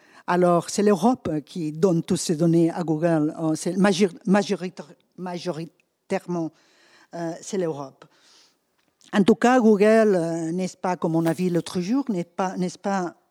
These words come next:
un simple moteur, euh, de recherche et une gigant-, gigantesque expérience d'intelligence artificielle est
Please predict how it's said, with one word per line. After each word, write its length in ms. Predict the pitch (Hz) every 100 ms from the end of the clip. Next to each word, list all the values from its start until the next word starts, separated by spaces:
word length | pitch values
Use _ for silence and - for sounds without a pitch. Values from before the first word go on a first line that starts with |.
| -
un 180 | 185 165
simple 400 | - 240 220 185
moteur, 540 | 170 170 170 160 151
euh, 220 | 165 156
de 140 | 147 180
recherche 640 | 165 160 214 247 - - 330 - - - - -
et 240 | 190 185 202 - _ -
une 360 | 220 214 190 - _ -
gigant-, 460 | - 233 220 202 - -
gigantesque 720 | 202 208 196 190 247 240 -
expérience 680 | 214 - 214 196 185 180 170
d'intelligence 680 | 185 170 170 165 165 156 - -
artificielle 800 | 180 - 180 170 - 202 269 349 - - - _ _ _ _ _ _ _ _ _ -
est 320 | 220 226